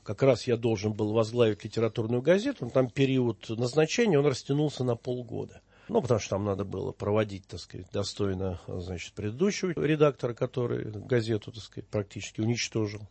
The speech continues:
Ну, у нас так принято, если человек что-то уничтожает, отрасль, ему надо золотой парашют, понимаете? Ну, вот такая же история. Но я уже готовился, и у меня был список авторов, и вот у меня первый стоял Вадим Кожанов.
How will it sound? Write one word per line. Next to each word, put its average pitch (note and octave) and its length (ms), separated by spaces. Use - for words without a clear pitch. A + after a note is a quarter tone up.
Ну, - 80
у - 40
нас A2+ 120
так G2+ 160
принято, C3+ 400
если G2 160
человек - 220
что-то - 220
уничтожает, A#2 640
отрасль, F#2+ 480
ему A2 240
надо C3+ 200
золотой A#2 340
парашют, A#2+ 580
понимаете? - 240
Ну, - 80
вот - 140
такая A2 280
же F#2+ 140
история. G2+ 400
Но A#2+ 180
я E3+ 180
уже C#3+ 300
готовился, C#3 800
и C#3 400
у - 60
меня C3 120
был A2 140
список - 500
авторов, C#3 560
и A#2 80
вот A2 140
у - 20
меня A#2 240
первый B2+ 560
стоял A#2+ 640
Вадим A2+ 340
Кожанов. - 720